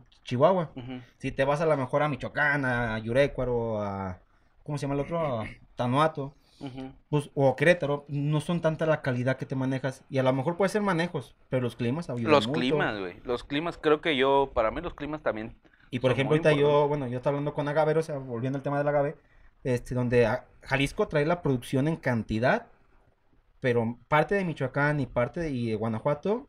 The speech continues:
Speaker 2: En
Speaker 1: traen la
Speaker 2: calidad.
Speaker 1: calidad. Y
Speaker 2: Sí.
Speaker 1: muchas tequilas están pidiendo, el, eh, les dando prioridad al, al agave de Guanajuato por calidad.
Speaker 2: Por la calidad.
Speaker 1: Que puede ser a lo mejor por un problema de infestación de suelos, igual, o sea, Jalisco sabemos que se están acabando los agaves allá porque,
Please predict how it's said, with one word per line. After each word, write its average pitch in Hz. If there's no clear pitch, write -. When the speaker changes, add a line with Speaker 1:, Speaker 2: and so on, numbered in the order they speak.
Speaker 2:
En 139
Speaker 1:
traen 123
la 117
Speaker 2:
calidad. 101
Speaker 1:
calidad. 160
Y 127
Speaker 2:
Sí. 139
Speaker 1:
muchas 143
tequilas 151
están 151
pidiendo, 151
el, 107
eh, 120
les 120
dando 160
prioridad 135
al, 127
al 113
agave 110
de 151
Guanajuato 123
por -
calidad. 101
Speaker 2:
Por 117
la 107
calidad. 95
Speaker 1:
Que 220
puede 226
ser 240
a 233
lo 208
mejor 196
por 196
un 196
problema 180
de 175
infestación 151
de 143
suelos, 202
igual, 202
o 170
sea, 120
Jalisco 135
sabemos 165
que 147
se -
están 139
acabando 151
los 156
agaves 151
allá 156
porque, 151